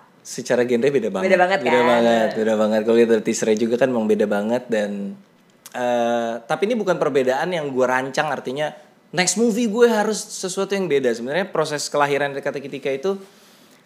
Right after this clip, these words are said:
Speaker 1: awalnya next movie ketika gue lagi mempersiapkan tuh belum ada rencana keluar dari komedi, sejujurnya,
Speaker 2: Oke.
Speaker 1: Put. Jadi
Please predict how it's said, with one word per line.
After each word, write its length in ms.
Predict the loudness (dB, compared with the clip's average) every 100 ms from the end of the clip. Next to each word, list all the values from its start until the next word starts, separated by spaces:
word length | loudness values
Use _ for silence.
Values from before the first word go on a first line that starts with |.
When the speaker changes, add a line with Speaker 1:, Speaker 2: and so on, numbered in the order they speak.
| _ _
Speaker 1:
awalnya 720 | 0 2 4 4 4 6 6 2 -6 -10
next 340 | -4 -2 -2
movie 340 | 0 0 0 0
ketika 380 | 0 -2 0 0
gue 200 | 2 2
lagi 280 | 2 0 -6 -8 _ _ _ -12
mempersiapkan 760 | -10 -6 -4 -2 -2 0 -4
tuh 280 | 0 -2 -2
belum 240 | -4 2 2
ada 180 | 4 2
rencana 340 | 0 -2 -4
keluar 300 | -2 0 2
dari 180 | 2 0
komedi, 560 | 0 0 0 -4 -6 -10
sejujurnya, 540 | -12 -10 -4 0 0
Speaker 2:
Oke. 80 | 2
Speaker 1:
Put. 160 | 0 0
Jadi 260 | -2 -2